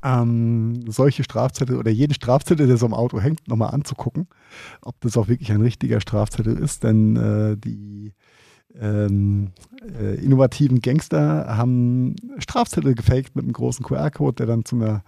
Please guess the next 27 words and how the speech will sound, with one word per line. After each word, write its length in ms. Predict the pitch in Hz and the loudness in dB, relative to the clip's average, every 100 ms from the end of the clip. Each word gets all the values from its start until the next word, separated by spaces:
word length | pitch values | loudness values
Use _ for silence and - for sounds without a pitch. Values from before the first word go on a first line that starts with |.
| _ _ _ _ - | _ _ _ _ -20
Fake-Bezahl-, 2500 | - - 131 131 - - - _ 120 - 120 120 117 120 120 117 117 120 - 110 104 104 107 104 | -18 0 2 2 -2 -16 -20 _ -12 -4 2 4 4 4 2 2 0 -2 -4 -4 -2 -2 -2 -4
äh, 60 | - | -6
Portaleinrichtung 960 | - - 113 120 123 117 117 - 123 | -8 -6 -4 -2 -2 -2 -4 -4 -4
führt, 400 | 110 120 120 110 - - - - _ | -4 -2 -2 -4 -12 -20 -20 -20 _
wo 140 | - 127 | -2 2
ihr 140 | 131 | 4
dann 100 | 117 | 4
vermeintlich 440 | 131 120 127 139 123 | 4 2 0 -4 -2
euren 400 | 117 117 113 107 | 2 4 2 2
gar 140 | 120 | 0
nicht 160 | 127 - | 2 4
vorhandenen 380 | 131 135 143 123 | 4 4 2 0
Knollen 320 | 127 127 123 | 2 2 2
bezahlt 400 | 113 - 160 190 | -2 0 2 2
und 60 | 151 | 0
die 100 | 131 | 0
zwanzig 380 | 123 131 123 | 0 0 -4
Euro 260 | 120 123 123 | -4 -2 0
gehen 180 | 123 113 | 0 -2
halt 100 | 123 | -2
in 60 | |
die 80 | 120 | -4
Tasche 320 | - 113 127 | -2 0 0
von 380 | - 113 104 101 - _ _ _ | 0 0 0 -4 -8 _ _ _
wem 240 | 127 120 110 | 0 2 2
auch 120 | 95 | 0
immer. 260 | 104 98 | -6 -6